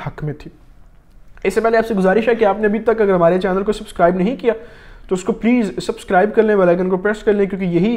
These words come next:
एक वाहिद और आसान तरीका है मेरे और आपके साथ के यूं बने रहने का और इसी चैनल के through हम आप तक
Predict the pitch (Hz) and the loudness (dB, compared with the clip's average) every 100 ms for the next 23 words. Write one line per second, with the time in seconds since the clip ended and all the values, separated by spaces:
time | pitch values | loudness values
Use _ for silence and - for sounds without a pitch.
0 | 175 170 165 156 180 - - - - - | -2 -2 2 2 2 -4 -16 -20 -20 -4
1 | 165 160 170 185 180 185 185 180 202 175 | -2 2 2 2 2 0 -2 2 4 4
2 | 180 160 170 160 156 190 185 143 - 180 | 2 2 2 2 0 -4 -2 -4 -2 -4
3 | 165 160 190 196 208 226 226 240 208 226 | 0 0 0 0 0 0 0 0 -2 -2
4 | 226 226 220 214 165 170 165 196 | -6 -4 -2 -2 0 0 0 -2